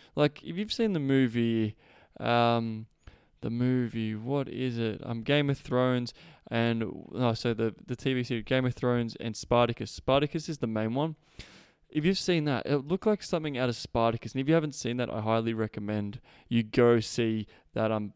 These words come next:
T V series. It's, it's actually amazing if you're into, like, war, like, um, gluttony, victory, and, um, like, back in the Roman times, co-, so to speak. It was just, like,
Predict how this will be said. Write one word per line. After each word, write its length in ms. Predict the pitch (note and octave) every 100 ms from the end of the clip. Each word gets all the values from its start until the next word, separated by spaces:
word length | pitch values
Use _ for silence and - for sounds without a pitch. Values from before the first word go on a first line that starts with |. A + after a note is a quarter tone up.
| -
T 160 | A#2+
V 160 | A2 G#2+
series. 300 | - G#2+ G#2
It's, 200 | A#2 -
it's 140 | C3+ E3+
actually 280 | F3+ - D#3+
amazing 380 | A#2 A#2 G#2+
if 100 | G#2+
you're 100 | A2+
into, 160 | A2+ G#2+
like, 160 | G#2 -
war, 520 | G#2 A2+ A2+ A2 A2
like, 340 | A2 G#2+ - _ - - - _
um, 280 | A2 G2+ G#2+
gluttony, 580 | A#2 A#2 E2+ A2+ A2+ A2
victory, 800 | G#2+ B2 - B2 A2+ A#2 A2+ A2
and, 300 | G#2+ G2+ - - - _
um, 560 | - G#2 G#2 G2+ G#2 A#2+ _ _ _ - _ _ - -
like, 200 | A#2 -
back 240 | A#2+ A2+ A#2
in 220 | G#2+ G#2+
the 480 | G#2+ G#2+ G#2+ G#2 -
Roman 440 | A2+ A2 A2 G#2+
times, 380 | - G#2+ G#2 -
co-, 140 | B2
so 200 | - A2+
to 60 | G#2
speak. 420 | - G#2 G2+ - - - - _ _ _
It 100 | -
was 160 | D#3 B2+
just, 220 | C3+ -
like, 180 | B2